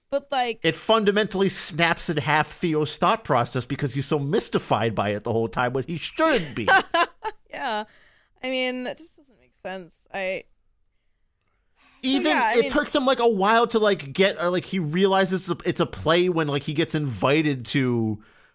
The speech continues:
Speaker 2: a production of Alcestis. You don't think if it's such a mystery for you, you would have typed Alcestis into Google and, like, right away as soon as you heard about the painting and figured out, "Oh, that's, like, the thing I made that lady do.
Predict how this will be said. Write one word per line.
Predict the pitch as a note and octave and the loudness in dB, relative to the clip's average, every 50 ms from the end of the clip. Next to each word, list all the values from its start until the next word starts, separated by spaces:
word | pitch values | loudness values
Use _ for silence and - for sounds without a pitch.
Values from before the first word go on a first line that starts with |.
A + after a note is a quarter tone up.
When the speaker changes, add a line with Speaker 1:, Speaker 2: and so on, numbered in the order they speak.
| _ _ - | _ _ -6
Speaker 2:
a | C3 | -4
production | - - D#3 - - D3 D#3 D3+ - - - D#3 | -2 -2 -2 0 2 2 2 2 0 0 0 0
of | C3+ G#2+ | 0 2
Alcestis. | B2 A2 A2+ G#2+ - - B2+ A#2+ - - A#2 - | 2 2 0 0 0 0 0 0 0 -4 -6 -4
You | D3 E3 | -2 0
don't | A3+ B3+ B3 B3 | 0 0 0 0
think | - A#3+ A#3 - - - - - | -2 -2 -2 -4 -10 -16 -8 -4
if | - F#3 - | -4 -2 -2
it's | D#3+ - - | -2 -4 -2
such | - A#3+ A#3 - | -2 -2 0 0
a | A3 F#3 | -2 -2
mystery | D#3 C3+ C#3 F3 E3+ - - - F#3 E3+ D#3 D3+ | -2 -2 -2 -2 -2 -4 -4 -4 -2 -2 -2 -2
for | C3 - D#3 D#3 | -2 -4 -4 -4
you, | D3 B2 - - - | -4 -4 -8 -10 -6
you | - D3+ D#3 | -2 0 0
would | F#3 E3+ | 2 0
have | E3 - | 0 0
typed | - F#3 E3+ - | -2 -2 -2 0
Alcestis | A#2+ D3 C#3+ - - - D3+ D3+ D3+ - E3+ E3 - - | 0 -2 -2 -2 0 0 0 0 0 -2 -6 -6 -4 -4
into | E3+ D#3 - D3+ | -4 -2 -2 -4
Google | B2 G2 - B2+ A#2+ C3+ C#3 D#3 D#3 E3 E3+ F#3 G3 G3 - _ _ _ _ _ _ _ - | -4 -2 -2 -2 -2 0 0 0 -2 0 0 -2 -2 -4 -8 _ _ _ _ _ _ _ -8
and, | C#3 B2+ C3 | -4 -2 0
like, | C#3+ C#3 C3+ - - | 0 -2 -2 -4 -4
right | C#3+ A#2+ A2 C3+ C3+ C#3 | -4 -2 0 2 2 2
away | C#3+ C3 C3+ C3+ C#3+ | 2 2 2 2 0
as | D3 C#3+ | 0 0
soon | - D3+ | -2 -4
as | C#3+ A#2+ | -2 -2
you | C3+ | -2
heard | A#2+ D#3 C3+ | -2 0 0
about | B2 C#3 C3 | 0 -2 -4
the | - | -6
painting | - - - C#3 C#3+ - E3+ E3+ D#3+ C#3+ | -6 -4 -2 -2 -2 -2 -2 -4 -4 -4
and | B2 - | -4 -4
figured | D#3 D3 D3+ C3+ | -2 0 0 0
out, | - - | 0 2
"Oh, | D#3 E3+ D3 | 2 2 4
that's, | C#3+ D3 C#3+ - | 2 2 0 0
like, | D#3 D3+ - - | 0 0 0 -2
the | A#2+ C3 | -6 -6
thing | - - E3+ F3+ F3+ D3+ | -2 0 0 2 2 2
I | A#2+ B2 | 0 0
made | A#2 A#2+ A#2 A2+ G2+ | 0 0 -2 0 0
that | A#2+ A#2+ G2+ | -2 -2 -2
lady | A#2+ C3 D3+ F#3 E3 D3 A#2 | 0 0 0 0 0 0 -2
do. | G2 G#2+ G#2 F#2+ G2 - | -2 -2 -4 -4 -4 -6